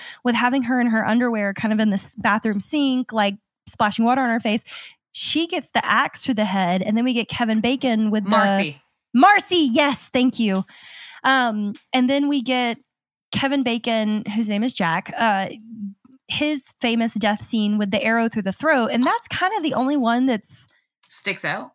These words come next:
Speaker 1: Yeah, besides, of course, Miss Voorhees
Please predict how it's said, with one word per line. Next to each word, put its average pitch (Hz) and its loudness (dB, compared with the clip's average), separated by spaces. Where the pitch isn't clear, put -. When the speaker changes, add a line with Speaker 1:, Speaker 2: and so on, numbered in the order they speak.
Speaker 1:
Yeah, 415 2
besides, 339 0
of 302 -6
course, 269 0
Miss 233 2
Voorhees 190 -2